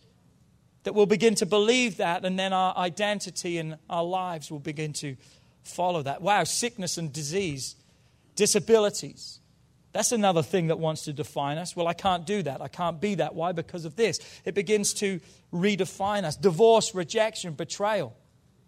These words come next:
can give us a new name. And we've got to be careful because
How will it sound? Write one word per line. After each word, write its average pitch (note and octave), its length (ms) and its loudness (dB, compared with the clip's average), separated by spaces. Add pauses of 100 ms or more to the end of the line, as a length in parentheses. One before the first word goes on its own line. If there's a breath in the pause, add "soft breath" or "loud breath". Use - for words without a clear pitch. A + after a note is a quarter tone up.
(1040)
can E3 160 -6
give E3 180 -2
us D3+ 160 -2
a D3 40 -6
new D3 180 -4
name. D3+ 280 -4 (1900 soft breath)
And E3 120 2
we've A3+ 100 6
got D#4 120 10
to D4+ 80 6
be B3+ 120 -2
careful B3+ 500 4
because G3+ 560 2